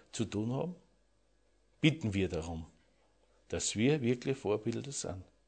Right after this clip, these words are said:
Und was sind die Vorbilder? Die Voraussetzung für unsere Vorbilder ist, dass sie den Herrn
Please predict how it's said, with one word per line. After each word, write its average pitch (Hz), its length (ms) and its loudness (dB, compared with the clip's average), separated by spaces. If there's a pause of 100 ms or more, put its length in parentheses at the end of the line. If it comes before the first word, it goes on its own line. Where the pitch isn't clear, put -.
(540)
Und 117 200 8
was 165 240 12
sind 175 220 12
die 190 100 12
Vorbilder? 196 720 12 (1120)
Die 139 100 12
Voraussetzung 175 1040 12
für 151 180 12
unsere 220 480 12
Vorbilder 190 720 12
ist, 190 520 8 (960)
dass - 380 10
sie 233 440 12 (260)
den 120 180 12
Herrn 139 640 12